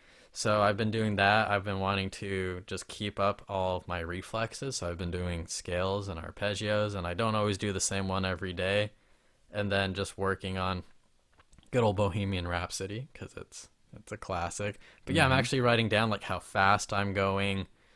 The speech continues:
Speaker 1: what my subdivisions of the metronome are. Um, because if not, like, I'm not gonna remember how fast I play things or what section of the piece I've been playing. Like,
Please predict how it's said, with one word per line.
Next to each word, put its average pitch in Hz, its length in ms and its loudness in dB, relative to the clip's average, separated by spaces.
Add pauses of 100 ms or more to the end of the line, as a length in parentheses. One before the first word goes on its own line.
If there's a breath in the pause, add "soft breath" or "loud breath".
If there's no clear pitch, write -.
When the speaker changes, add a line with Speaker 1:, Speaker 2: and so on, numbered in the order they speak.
(280 soft breath)
Speaker 1:
what 90 160 -4
my 87 120 -6
subdivisions 98 840 0
of 95 160 -2
the 90 80 -6
metronome 95 640 -4
are. 92 460 0 (640 soft breath)
Um, 87 420 -6 (800)
because 104 420 -2
if 101 160 -4
not, 120 220 4
like, 110 160 0
I'm 107 100 -2
not 113 220 4
gonna 107 160 -2
remember 98 560 0
how 87 180 0
fast 95 380 0
I 95 100 0
play 95 280 -4
things 95 360 -6
or 92 100 -2
what 90 360 -4
section 104 540 -2
of 95 120 -2
the 98 100 -4
piece 98 380 -6
I've 92 160 0
been 92 120 -6
playing. 95 340 -2
Like, 92 180 0